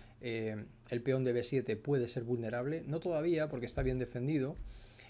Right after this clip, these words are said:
y es difícil en este momento desalojar a este caballo, pero cuidado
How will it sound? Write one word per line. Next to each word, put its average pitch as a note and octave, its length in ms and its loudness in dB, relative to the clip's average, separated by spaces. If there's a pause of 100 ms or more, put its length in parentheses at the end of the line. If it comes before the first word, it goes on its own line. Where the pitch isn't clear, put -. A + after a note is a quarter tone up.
(100)
y B2+ 100 2
es B2 100 2
difícil C#3+ 540 0
en A#2+ 80 0
este A#2+ 160 -4
momento B2+ 360 0
desalojar A2 500 0
a B2 40 2
este A#2+ 220 -4
caballo, C3 420 0
pero D3+ 260 4
cuidado D3 540 2